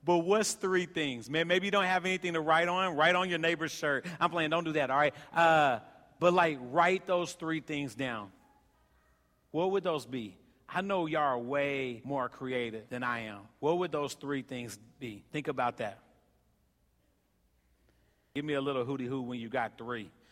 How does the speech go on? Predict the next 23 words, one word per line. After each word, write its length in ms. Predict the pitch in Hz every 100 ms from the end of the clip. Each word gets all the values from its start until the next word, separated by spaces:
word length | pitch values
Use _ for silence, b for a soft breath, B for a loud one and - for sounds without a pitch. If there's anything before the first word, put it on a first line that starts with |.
| b b b b b b b b b _ _ _ _ _ _ _ _ _ _ _ _
All 80 | 117
right. 220 | 113 98 - _ _ _ _ _ _ _ _ _ _ _ _ _ _ _ _ _ _ _ _ _ _ _
Here's 300 | - 160 147
what 200 | 151 135
you 60 |
do. 280 | 120 117 104 - _ _ _ _ _ _ _ _ _ _ _ -
When 160 | 147
you 160 | 147 135
get 260 | 120 165
those 280 | 175 165 147
three, 480 | - 135 127 101 90 _ _ _ _ _ _ _ _ _ _ 147
Fold 280 | 151 165
that 220 | 156 156 139
up. 300 | 113 101 - _ _ _ _ _ _ _ _ _ _ _ _ _ -
Take 300 | - 156 143
that 200 | 147 123
with 260 | 135 117
you. 100 | 110 95 _ _ _ _ _ _ _ _ -
That's 220 | 170 -
your 100 | 131
homework 400 | 151 147 117 -
this 180 | 113 -
week. 160 | 110